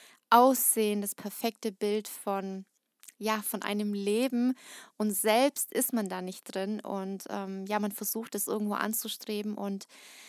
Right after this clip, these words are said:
f-, immer sich ständig zu vergleichen. Und es kann, also Perfektionismus, finde ich, wenn man den, wenn man das nicht früh erkennt, und ich sehe das, äh,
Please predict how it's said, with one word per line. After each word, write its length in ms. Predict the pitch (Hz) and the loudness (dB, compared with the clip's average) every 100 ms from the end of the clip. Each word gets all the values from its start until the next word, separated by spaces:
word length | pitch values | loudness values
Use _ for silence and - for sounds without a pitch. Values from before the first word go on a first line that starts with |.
| - - _ _ _ _ | -20 -20 _ _ _ _
f-, 120 | - - | -18 0
immer 220 | 233 254 | 4 6
sich 180 | 247 226 | 4 0
ständig 340 | - 220 226 | 0 0 0
zu 140 | - - | -2 -4
vergleichen. 640 | - 214 208 202 220 208 | -4 -2 2 2 2 -2
Und 80 | 196 | -4
es 120 | 196 | -4
kann, 420 | - - 240 285 277 | -4 0 0 0 -2
also 200 | 202 208 | -4 -4
Perfektionismus, 1160 | 220 226 220 - - 220 311 - 302 294 - | -4 -4 -6 -6 -4 -2 -2 -2 -2 -2 -4
finde 300 | - 262 254 | -2 0 0
ich, 280 | 226 233 - | 0 -4 -4
wenn 120 | 233 | -4
man 160 | 220 208 | -4 -4
den, 220 | 214 208 - | -4 -6 -8
wenn 160 | 196 214 | -6 -2
man 120 | 214 | 0
das 200 | 208 - | -2 -2
nicht 220 | 240 - | -4 -6
früh 220 | - 233 202 | -8 -4 -2
erkennt, 500 | 202 - 240 311 247 | -4 0 0 2 0
und 100 | 202 | -4
ich 100 | 196 | -6
sehe 120 | 214 | -8
das, 240 | 202 - | -6 -8
äh, 120 | - | -8